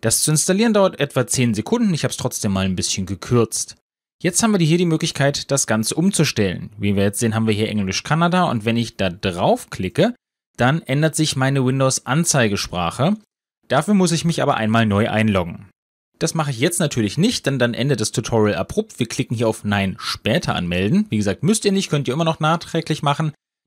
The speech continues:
Da sehen wir jetzt nämlich auch, was wurde in diesem Paket zunächst umgestellt. Und meine Tastatur und meine Spracherkennung ist es nicht. Was ja Sinn macht, wenn ich in Deutschland lebe, habe ich meist auch eine deutsche Tastatur und benutze die so.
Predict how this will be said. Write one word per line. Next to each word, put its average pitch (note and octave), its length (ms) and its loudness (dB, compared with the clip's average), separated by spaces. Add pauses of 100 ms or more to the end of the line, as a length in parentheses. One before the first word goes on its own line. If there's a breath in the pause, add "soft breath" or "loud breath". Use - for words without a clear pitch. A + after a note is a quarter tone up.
Da B2+ 120 0
sehen C#3+ 180 2
wir D3+ 80 4
jetzt C#3+ 140 0
nämlich C#3 200 -2
auch, G#2+ 200 -2
was B2 220 -2
wurde B2 200 0
in A#2+ 60 2
diesem A2 200 0
Paket A2+ 380 -4
zunächst F2+ 360 -4
umgestellt. D3 640 0 (360)
Und D#3 160 -2
meine D#3 220 2
Tastatur E3 800 2
und F#3 160 0
meine F3 200 2
Spracherkennung C#3 640 0
ist B2 140 0
es B2+ 140 -2
nicht. C3 300 2
Was B2 160 2
ja C3+ 80 2
Sinn C#3+ 200 4
macht, F#3 360 0
wenn C3+ 120 0
ich D3+ 100 -4
in C#3+ 100 0
Deutschland C#3 380 0
lebe, B2+ 240 0
habe B2+ 120 -2
ich A#2+ 100 -6
meist A2 280 -2
auch A2+ 200 -2
eine A#2 120 0
deutsche G#2+ 380 2
Tastatur E3+ 640 -2
und C3 80 -6
benutze B2 320 -2
die F2 140 -2
so. A2 280 0